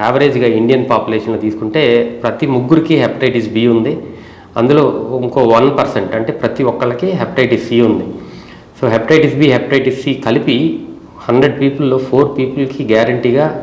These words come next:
మన భారతదేశంలో అంత ఎక్కువగా ఉంది. కొన్ని కొన్ని parts of, ఆ, తెలంగాణ and ఆంధ్రప్రదేశ్లో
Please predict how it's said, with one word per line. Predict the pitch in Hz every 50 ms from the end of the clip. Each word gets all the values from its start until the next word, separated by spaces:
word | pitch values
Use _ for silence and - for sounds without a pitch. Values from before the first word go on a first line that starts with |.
| - -
మన | 107 113 110 107
భారతదేశంలో | 104 107 110 110 113 107 107 110 110 110 113 120 135 135
అంత | 113 107 104 -
ఎక్కువగా | 101 95 - - - 120 113 104
ఉంది. | 92 90 87 85 85 - - - - -
కొన్ని | - 147 156 156
కొన్ని | - 147 139 -
parts | - 127 139 165 - - 185
of, | 165 - - - - 135
ఆ, | 120 117 113 110 104 101 95 -
తెలంగాణ | - 113 123 135 143 147 143 139 139 135
and | 120 113
ఆంధ్రప్రదేశ్లో | 107 110 113 117 117 117 113 - 95 92 92 92 90 90 107 151 170